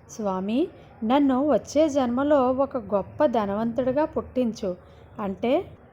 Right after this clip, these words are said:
మళ్ళీ పుట్టాలని, ధనవంతుడిగా జీవించాలనే కోరిక నీకు ఉంది."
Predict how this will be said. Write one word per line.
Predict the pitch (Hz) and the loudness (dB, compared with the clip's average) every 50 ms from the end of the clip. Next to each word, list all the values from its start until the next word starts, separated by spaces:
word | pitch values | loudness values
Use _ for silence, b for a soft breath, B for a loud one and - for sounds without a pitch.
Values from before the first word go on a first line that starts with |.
| - - - - _ | -20 -20 -20 -12 _
మళ్ళీ | 220 196 180 175 196 262 311 | -6 -4 -4 2 2 2 2
పుట్టాలని, | 302 - 214 196 - - - 214 208 202 208 208 202 196 196 190 185 190 B B B B B - | 2 -2 -6 -6 -6 -4 0 0 0 0 0 -2 -2 -2 -2 -4 -4 -6 B B B B B -14
ధనవంతుడిగా | 202 180 185 180 180 208 233 269 294 294 294 320 302 311 294 311 302 | -8 -6 -4 -2 -2 0 0 0 0 2 0 0 0 2 2 2 2
జీవించాలనే | 285 226 - - 208 196 190 208 247 247 240 - - 254 233 233 233 240 226 240 247 | 2 0 -2 -6 -4 -4 -2 -2 -2 -2 -4 -2 -2 -2 0 0 0 0 0 -2 -2
కోరిక | 240 - - - 202 190 233 269 269 349 | -4 -4 -6 -4 -2 0 0 0 0 2
నీకు | 339 339 311 269 - 254 | 0 0 0 0 -2 -2
ఉంది." | 214 196 - 131 123 - - | -2 -2 -2 -2 -4 -4 -6